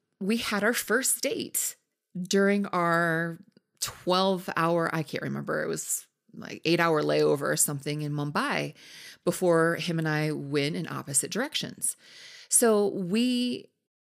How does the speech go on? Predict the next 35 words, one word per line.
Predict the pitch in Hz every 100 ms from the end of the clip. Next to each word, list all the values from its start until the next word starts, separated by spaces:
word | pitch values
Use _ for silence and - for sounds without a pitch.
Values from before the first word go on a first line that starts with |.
| _ -
had | - 208
spent | - - - 190 180 175 - - -
a |
few | - - 262
hours | 202 185 170
together. | 143 131 85
We | 156 156 156 - -
had | 143 180
our | 226
first | - 202 196 -
date, | 151 -
like | 143
I | 147
said, | 147 143 135 147 - - - -
and | 277
then | 339
we | 330
parted | 311 - 202 208
ways. | 226 392 - - - - _ _ - - - -
Well, | 233 247
what | 311 427
happened | - 320 320 247 180 170 -
after | 190 -
we | 185
parted | 175 - 170 160
ways | 165 302 160 - - - - - -
was | 202 175 202 196 196 190 -
we | 170 147 160 196 233 240 240 - -
started | - - 165 160 143 -
texting | - 202 - - 247 247 -
and | 175 165
calling | - 165 156 156
each | 151 147 -
other | 131 143 139 151 - _ _ _ _ _ -
nonstop. | 170 143 143 - -